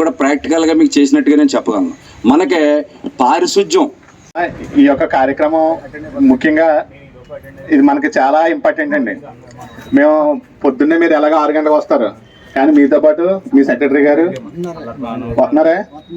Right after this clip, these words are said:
Speaker 2: పైనుంచి ఇంకా పెద్ద ఆఫీసర్లు వస్తున్నారు. మనకి గతంలోనండి,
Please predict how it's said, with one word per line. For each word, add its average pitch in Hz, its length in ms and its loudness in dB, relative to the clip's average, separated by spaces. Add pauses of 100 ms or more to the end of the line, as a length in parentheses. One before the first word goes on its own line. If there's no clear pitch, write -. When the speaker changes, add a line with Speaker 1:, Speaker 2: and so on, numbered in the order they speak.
(760)
Speaker 2:
పైనుంచి 151 300 -2
ఇంకా 156 180 -2
పెద్ద 143 180 -2
ఆఫీసర్లు 156 260 -2
వస్తున్నారు. 143 280 -6 (1040)
మనకి 147 220 0 (100)
గతంలోనండి, 170 540 -2